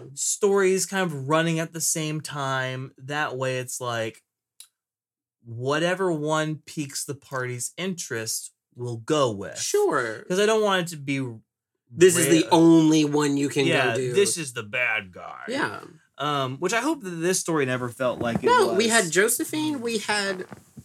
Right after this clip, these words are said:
Speaker 2: I mean, for a point, if we had stayed on Murricane, we could have had the Harpies. Um,
Speaker 1: Yeah.
Speaker 2: we never addressed that. We had, m-, uh, Captain Bell. We had the deep,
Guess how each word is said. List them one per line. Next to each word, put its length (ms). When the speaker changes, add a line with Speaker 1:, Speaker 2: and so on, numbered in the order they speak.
Speaker 2:
I 80
mean, 180
for 160
a 60
point, 220
if 260
we 100
had 100
stayed 300
on 180
Murricane, 580
we 80
could 140
have 100
had 160
the 60
Harpies. 760
Um, 640
Speaker 1:
Yeah. 240
Speaker 2:
we 140
never 220
addressed 360
that. 360
We 140
had, 560
m-, 220
uh, 220
Captain 360
Bell. 400
We 120
had 220
the 80
deep, 280